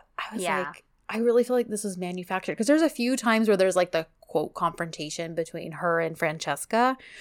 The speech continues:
Speaker 1: who is apparently from another Netflix reality show. Um,
Speaker 2: <laughs> Okay. You
Speaker 1: Too
Speaker 2: know what's
Speaker 1: Hot to
Speaker 2: funny is
Speaker 1: Handle, I
Speaker 2: because
Speaker 1: think
Speaker 2: I,
Speaker 1: it's called.
Speaker 2: I,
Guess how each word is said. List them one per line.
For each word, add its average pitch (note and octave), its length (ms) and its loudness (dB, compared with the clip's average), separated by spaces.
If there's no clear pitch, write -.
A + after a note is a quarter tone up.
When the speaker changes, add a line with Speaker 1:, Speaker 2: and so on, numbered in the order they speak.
Speaker 1:
who D4 100 8
is D4 100 8
apparently C#4 380 4
from C4 160 6
another A3 300 6
Netflix C4+ 420 4
reality C#4 380 4
show. D4 380 0
Um, F3 500 6
Speaker 2:
<laughs> - 40 -20
Okay. G3+ 460 0
You C4+ 160 6
Speaker 1:
Too D4 60 12
Speaker 2:
know C4+ 80 12
what's A#3+ 100 12
Speaker 1:
Hot A#3+ 60 12
to A#3+ 120 6
Speaker 2:
funny B3 140 10
is A#3+ 60 10
Speaker 1:
Handle, A#3 260 10
I B3+ 80 12
Speaker 2:
because B3 100 8
Speaker 1:
think B3 120 6
Speaker 2:
I, - 20 10
Speaker 1:
it's C4+ 120 6
called. C#4+ 380 6
Speaker 2:
I, A#3+ 260 8